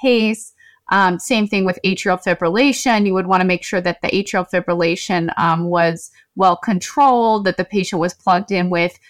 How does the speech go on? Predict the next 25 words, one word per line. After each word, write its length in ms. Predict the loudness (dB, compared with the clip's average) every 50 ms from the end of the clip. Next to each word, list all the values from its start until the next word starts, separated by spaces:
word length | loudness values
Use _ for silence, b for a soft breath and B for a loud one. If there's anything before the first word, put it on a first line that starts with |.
| b b b -6
a 100 | -6 -6
cardiologist, 1300 | -2 0 0 2 2 2 2 4 4 4 4 4 2 0 0 0 2 4 4 4 2 0 -4 -6 -2 0
um, 320 | 2 2 2 0 -2 -4 -8
for, 540 | -12 -12 -6 -2 0 2 2 2 2 0 0
you 120 | -2 -2 -2
know, 140 | -2 -2
management 760 | -2 -2 0 0 2 2 0 -2 -2 -2 -2 0 0 0 0 -2
and 140 | -4 -6 -6
kind 240 | -4 -2 -2 0 0
of 60 | 0
a 100 | 0 0
risk 340 | 0 0 0 0 -2 -4 -2
benefit 540 | -2 0 0 0 -4 -4 _ -6 -6 -6 -6
discussion 760 | -6 -6 -6 -6 -2 0 2 2 2 0 -4 -2 -2 -2 -2 -2
of 260 | 0 0 0 0 -2 b b b b b _
trying 500 | 0 2 4 4 4 4 4 2 2 2
a 100 | 0 -2
covalent 600 | -2 -2 -2 0 2 2 4 4 4 2 0 0
inhibitor 520 | 0 -2 0 -2 -2 -2 0 2 2 4
alternatively, 840 | 4 2 0 -2 -4 -2 -2 0 0 0 -2 -2 -2 -2 0 2 2
as 140 | 0 0 -2
opposed 340 | -6 -6 -4 -4 -4 -4
to 60 | -6 -6
switching 400 | -4 -4 -4 -4 -2 -4 -4 -2
to 260 | -2 -2 -2 -2